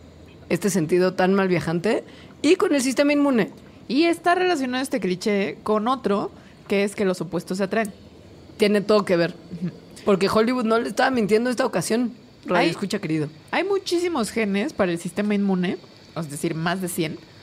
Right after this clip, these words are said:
Speaker 2: em, que en conjunto se llaman el complejo mayor de histocompatibilidad.
Speaker 1: Esto es lo que genera tanto cosas muy, muy buenas como cosas muy, muy malas en nuestro cuerpo. Tipo, que si te trasplantan un riñón con el que no eres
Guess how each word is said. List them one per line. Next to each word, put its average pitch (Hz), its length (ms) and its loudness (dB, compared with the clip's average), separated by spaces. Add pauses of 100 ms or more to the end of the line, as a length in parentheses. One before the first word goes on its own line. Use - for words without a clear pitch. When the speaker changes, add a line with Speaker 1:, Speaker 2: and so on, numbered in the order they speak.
(240)
Speaker 2:
em, 180 720 0 (400)
que 214 380 2
en 208 140 -2
conjunto 247 760 0
se 226 140 -2
llaman 196 240 0
el 190 100 0
complejo 185 360 -2
mayor 175 280 0
de 175 60 0
histocompatibilidad. 180 1000 -4 (400)
Speaker 1:
Esto 214 320 4
es 196 180 6
lo 208 140 2
que 180 140 -2
genera 165 560 0 (340)
tanto 160 280 -4
cosas 214 280 0
muy, 233 240 2
muy 262 140 0
buenas 233 340 0
como 175 220 -2
cosas 190 300 0
muy, 208 260 2
muy 202 140 2
malas 180 300 0
en 170 60 -2
nuestro 147 240 -6
cuerpo. 156 320 -4 (140)
Tipo, 262 400 2
que 180 100 -4
si 196 140 -6
te 165 180 -6
trasplantan 185 720 0
un 190 140 2
riñón 180 380 0 (260)
con 143 200 -2
el 143 60 -6
que 151 120 -2
no 165 140 0
eres 175 180 -2